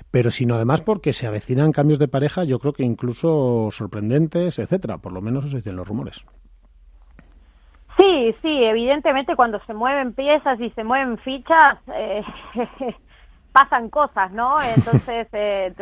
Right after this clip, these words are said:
Speaker 2: yo creo que aquí los que más tienen por ganar, eh, dice el dicho, ¿no? A río revuelto, ganancia de pescadores, ¿no? Entonces, <laughs> ahí pongo mi fichita yo para Aranza y para, y para Carol, para mi compi.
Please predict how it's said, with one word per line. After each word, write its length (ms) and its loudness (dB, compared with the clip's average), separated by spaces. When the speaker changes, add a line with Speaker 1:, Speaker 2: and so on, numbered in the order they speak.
Speaker 2:
yo 120 -2
creo 200 2
que 120 2
aquí 720 2
los 200 0
que 120 -4
más 220 -2
tienen 280 -4
por 160 2
ganar, 380 6
eh, 320 -2
dice 240 0
el 80 2
dicho, 260 0
¿no? 180 6
A 420 6
río 180 2
revuelto, 460 2
ganancia 440 2
de 80 4
pescadores, 720 2
¿no? 220 0
Entonces, 500 0
<laughs> 260 -20
ahí 260 6
pongo 280 0
mi 120 -4
fichita 540 0
yo 140 0
para 220 8
Aranza 540 4
y 60 -2
para, 460 4
y 100 -6
para 260 4
Carol, 300 4
para 220 2
mi 140 -8
compi. 500 -2